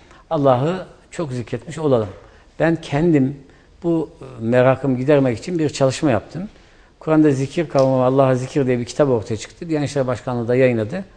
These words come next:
Zannediyorum dördüncü baskı yaptı. Yani neredeyse yüz bin adet bastı. Şimdi ben bütün Kur'an'ı baştan sona, e, inceledim, hadis-i şerifleri inceledim. Mesela işte Sübhanallah, Elhamdülillah,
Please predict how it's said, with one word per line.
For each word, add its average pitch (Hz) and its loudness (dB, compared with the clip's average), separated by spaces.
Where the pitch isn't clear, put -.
Zannediyorum 139 -2
dördüncü 135 6
baskı 107 -2
yaptı. - -8
Yani 120 0
neredeyse 120 -2
yüz 117 0
bin 110 -2
adet 101 -4
bastı. 160 -2
Şimdi 180 -6
ben 175 2
bütün 165 0
Kur'an'ı 131 0
baştan 131 0
sona, 113 -4
e, 101 -12
inceledim, 127 0
hadis-i 127 -2
şerifleri 110 -2
inceledim. 107 -4
Mesela 147 -2
işte 147 -4
Sübhanallah, 131 -2
Elhamdülillah, 127 -4